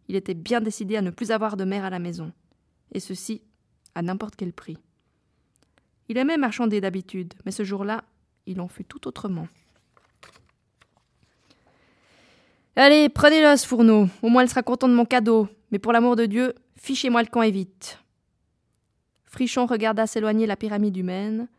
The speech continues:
Madame la châtelaine mère ondulait sur son poil, comme sur un dromadaire, tandis que monsieur le châtelain fils titubait sous le poids de la charge. Arrivé dans la haute neige,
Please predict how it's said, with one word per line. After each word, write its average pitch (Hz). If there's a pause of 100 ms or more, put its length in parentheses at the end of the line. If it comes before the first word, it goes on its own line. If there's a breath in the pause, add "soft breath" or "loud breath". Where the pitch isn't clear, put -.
(200)
Madame 208
la 208
châtelaine 214
mère 220
ondulait 208
sur 214
son 190
poil, 208
comme 202
sur 202
un 190
dromadaire, 190 (300)
tandis 214
que 220
monsieur 208
le 208
châtelain 196
fils -
titubait 214
sous 220
le 185
poids 202
de 190
la 180
charge. 165 (880)
Arrivé 214
dans 214
la 208
haute 208
neige, 202